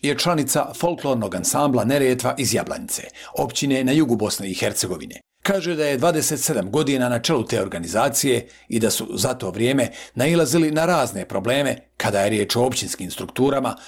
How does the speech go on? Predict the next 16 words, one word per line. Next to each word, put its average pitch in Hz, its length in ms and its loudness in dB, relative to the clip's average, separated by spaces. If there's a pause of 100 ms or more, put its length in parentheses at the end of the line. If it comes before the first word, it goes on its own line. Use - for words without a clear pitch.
(260)
u 151 100 4
vezi 147 240 2
sa 101 140 -4
finansiranjem 139 760 0
i 151 60 -2
budžetom. 113 420 -2 (280)
Bili 180 300 6
su 131 180 -4
prisiljeni 170 520 0
nekih 156 360 -2
trinaest 123 600 2
godina 127 400 2
raditi 151 500 2 (240)
samo 180 360 0
putem 123 300 0
projekata. - 600 -8